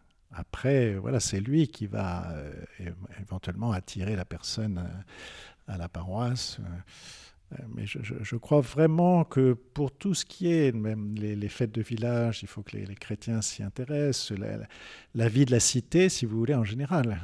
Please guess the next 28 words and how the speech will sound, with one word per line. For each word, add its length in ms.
le 100
chrétien 520
doit, 180
doit 220
être 300
là, 320
et, 300
euh, 340
et 140
être 260
là 280
en 160
tant 240
que 140
chrétien, 560
même 180
s'il 260
ne 40
va 120
pas 140
mettre 280
une 80
étiquette, 580
il 40
ne 60
va 60
pas 180
afficher, 640